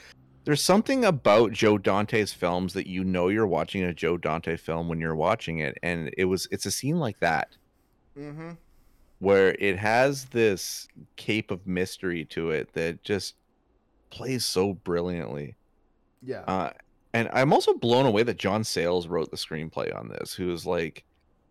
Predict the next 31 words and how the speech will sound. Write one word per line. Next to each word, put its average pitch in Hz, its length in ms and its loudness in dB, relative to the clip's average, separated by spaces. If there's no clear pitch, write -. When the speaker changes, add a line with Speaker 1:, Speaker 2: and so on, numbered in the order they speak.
Speaker 1:
an 95 100 -2
incredibly 123 480 2
gifted 98 480 0
dramatic 87 600 -4
writer 120 500 0
Speaker 2:
Mm-hmm. 123 240 -14
Speaker 1:
doing 101 260 2
such - 240 -2
a 95 80 0
batshit - 720 0
<laughs> - 40 2
insane 127 500 4
movie 90 460 0
like 82 280 -8
this. 60 400 -10
Speaker 2:
Well, 160 120 -16
he 139 80 -12
probably 143 260 -8
just 117 180 -16
was 120 160 -14
like, 113 220 -12
"I 117 100 -16
want 135 140 -12
to 120 120 -10
do 127 140 -12
something 123 260 -18
a 123 60 -16
little 120 240 -12
different, 117 480 -16
get 107 160 -16
out 113 240 -16